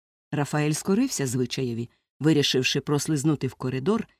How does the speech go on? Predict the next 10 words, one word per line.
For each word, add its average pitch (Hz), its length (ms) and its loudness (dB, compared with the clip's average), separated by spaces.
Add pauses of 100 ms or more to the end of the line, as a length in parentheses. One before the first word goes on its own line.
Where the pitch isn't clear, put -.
(340)
звідки 143 400 0
було 143 260 2
добре 156 380 4
чути 180 420 0
медичну 147 560 0
дискусію 180 720 -2 (260)
трьох 147 280 -2
професорів. 139 760 -2 (1500)
«Ласкаві 285 560 4
панове, 131 640 2